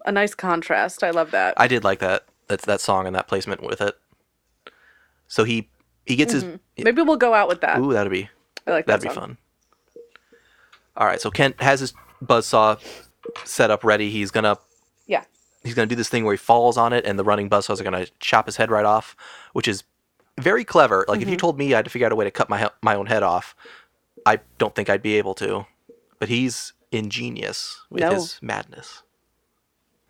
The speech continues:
Speaker 1: Mm-hmm.
Speaker 2: All right. Also, there's a kid next door who's just bugging the shit out of him, who won't leave him alone. And Kent falls.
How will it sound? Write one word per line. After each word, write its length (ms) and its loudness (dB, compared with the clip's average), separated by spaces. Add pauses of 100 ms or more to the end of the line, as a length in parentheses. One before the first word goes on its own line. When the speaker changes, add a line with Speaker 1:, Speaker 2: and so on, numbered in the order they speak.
(1120)
Speaker 1:
Mm-hmm. 160 -8
Speaker 2:
All 160 2
right. 200 -2 (300)
Also, 240 4
there's 160 2
a 40 -6
kid 240 2
next 180 -2
door 180 4
who's 260 -4 (1000)
just 160 -8 (440)
bugging 240 2
the 60 -4
shit 220 0
out 140 0
of 80 -4
him, 100 -2
who 80 -2
won't 200 -2
leave 140 -2
him 60 -2
alone. 440 0 (1500)
And 300 -2 (580)
Kent 180 2
falls. 480 0